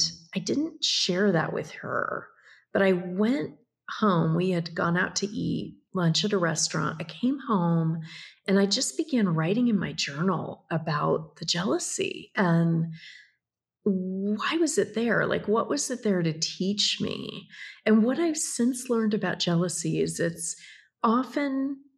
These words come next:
a wink from the universe of, like, "This is something that I am wanting." It may be a buried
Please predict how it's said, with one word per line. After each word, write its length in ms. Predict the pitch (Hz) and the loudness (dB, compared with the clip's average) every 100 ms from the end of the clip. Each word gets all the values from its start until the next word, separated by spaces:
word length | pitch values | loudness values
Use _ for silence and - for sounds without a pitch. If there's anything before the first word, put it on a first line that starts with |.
| - | 2
a 80 | 208 | 4
wink 300 | 180 175 196 | 4 2 0
from 220 | - 175 | -2 0
the 80 | 165 | 0
universe 680 | 156 160 160 - - - - | 0 -2 -2 -4 -2 -2 -2
of, 180 | - 160 | -4 0
like, 600 | 165 160 156 156 - - _ _ _ _ _ 196 | 0 2 0 -2 -8 -16 _ _ _ _ _ 2
"This 340 | 170 208 - | 4 4 2
is 180 | 254 - | -2 -2
something 500 | 214 185 190 170 165 | -2 -2 0 2 2
that 140 | 160 160 | 0 -2
I 140 | 170 | 2
am 280 | 165 156 156 | 2 2 0
wanting." 720 | 165 185 214 180 156 156 156 - | 2 4 4 4 2 -2 -4 0
It 280 | 175 - - | 0 -2 -2
may 180 | 180 170 | 0 2
be 200 | 170 160 | 2 2
a 60 | |
buried 680 | 156 156 156 156 156 160 160 | 0 0 0 2 0 -2 -4